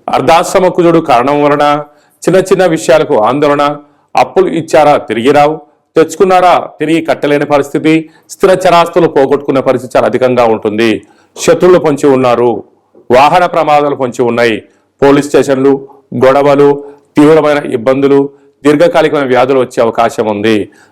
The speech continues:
బ్రెయిన్ స్ట్రోక్ లాంటివి, అలాగనే, ఆ, పెరాలసిస్ లాంటివి, థైరాయిడ్, షుగరు, దీర్ఘకాలికమైనటువంటి రక్తహీనతతో కూడుకున్న వ్యాధులు పొంచి ఉన్నాయి.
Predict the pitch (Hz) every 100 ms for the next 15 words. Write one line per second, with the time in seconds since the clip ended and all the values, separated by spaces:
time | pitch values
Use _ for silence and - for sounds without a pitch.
0 | - 120 131 139 156 131 143 131 135 139
1 | 135 _ _ _ - 135 131 127 139 143
2 | 143 - _ _ - - 127 113 104 101
3 | - - 143 147 147 143 160 135 139 135
4 | 139 139 _ _ _ _ - - - 262
5 | - 143 147 143 139 139 139 - - 139
6 | 147 143 143 - 127 131 151 147 151 147
7 | 139 139 123 131 190 165 156 147 143 131
8 | 117 131 120 117 - _ _ 135 135 139
9 | 139 131 113 123 113 107 104